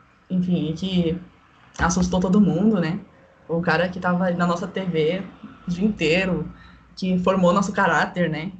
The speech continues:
Que trouxe muita coisa, muito das coisas de cultura dos anos noventa e dois mil é muito por ele, né?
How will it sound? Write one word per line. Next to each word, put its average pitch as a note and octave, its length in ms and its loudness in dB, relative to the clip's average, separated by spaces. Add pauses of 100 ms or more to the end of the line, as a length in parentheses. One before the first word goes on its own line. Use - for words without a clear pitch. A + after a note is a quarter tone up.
(100)
Que D3+ 100 -16
trouxe F3+ 280 -2
muita G3 240 -2
coisa, F3+ 360 2 (380)
muito G#3 220 4
das G3+ 260 4
coisas F#3+ 560 -8
de F#3 420 -6 (220)
cultura F#3+ 340 -2
dos F#3 100 -2
anos F#3 200 0
noventa F#3+ 600 -2
e F3+ 60 -2
dois F#3 240 0
mil F#3 220 2
é G3 80 2
muito G#3+ 420 0 (300)
por A3 160 4
ele, G#3+ 260 4
né? F3+ 260 -2